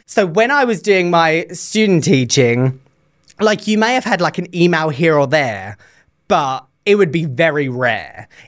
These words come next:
It was very much like in England, like, the consensus was, if you have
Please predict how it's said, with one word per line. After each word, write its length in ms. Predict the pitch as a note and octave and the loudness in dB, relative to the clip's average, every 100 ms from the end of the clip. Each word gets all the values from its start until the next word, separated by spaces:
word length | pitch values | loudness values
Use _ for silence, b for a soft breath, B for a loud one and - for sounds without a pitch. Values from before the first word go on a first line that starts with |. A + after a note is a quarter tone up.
| - | 0
It 120 | F3+ | 2
was 200 | F3 C3+ | 2 2
very 300 | E3+ F3 F#3 | 0 0 0
much 320 | F3 D#3+ - | -2 -2 -2
like 220 | D#3 D3 - | -2 -2 -2
in 160 | E3+ | -2
England, 600 | F#3 F3+ F3+ E3+ C3 B2+ | 0 0 2 0 0 -2
like, 260 | B2+ B2+ B2 | 0 -2 -2
the 80 | C#3+ | -4
consensus 720 | E3 C#3+ F3 D#3+ D3 C#3+ - | -2 -2 -2 -2 -4 -8 0
was, 240 | E3+ D3 | 2 2
if 180 | - C3+ | -2 -6
you 120 | F3 | 0
have 180 | E3+ - | 0 0